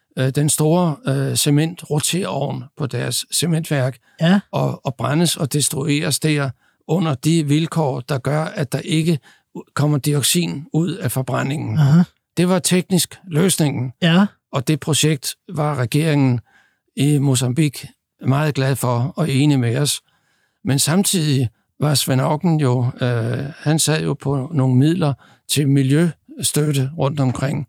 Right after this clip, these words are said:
Speaker 2: Aha.
Speaker 1: Og han havde, øh, fundet sammen med,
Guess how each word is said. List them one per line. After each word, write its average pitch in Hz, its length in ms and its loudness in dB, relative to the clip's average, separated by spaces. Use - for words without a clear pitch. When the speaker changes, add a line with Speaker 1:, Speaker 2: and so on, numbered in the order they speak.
Speaker 2:
Aha. 156 420 6
Speaker 1:
Og 117 100 0
han 151 220 2
havde, 156 400 2
øh, 139 560 0
fundet 127 360 2
sammen 151 420 0
med, 123 280 2